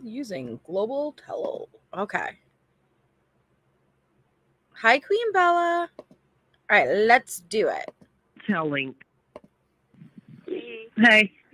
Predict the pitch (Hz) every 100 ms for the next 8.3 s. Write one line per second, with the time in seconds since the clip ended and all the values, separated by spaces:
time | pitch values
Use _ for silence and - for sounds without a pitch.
0 | 370 302 247 - 202 359 160 - - -
1 | - _ _ _ _ _ _ - 175 170
2 | 214 277 - _ - 185 165 196 196 _
3 | _ _ _ _ _ _ _ _ _ _
4 | _ _ 277 269 160 - 262 196 143 151
5 | 240 226 190 170 160 156 151 - 190 311
6 | - - - - - - 208 233 - 220
7 | - 269 339 - - - - 294 294 294
8 | - 381 339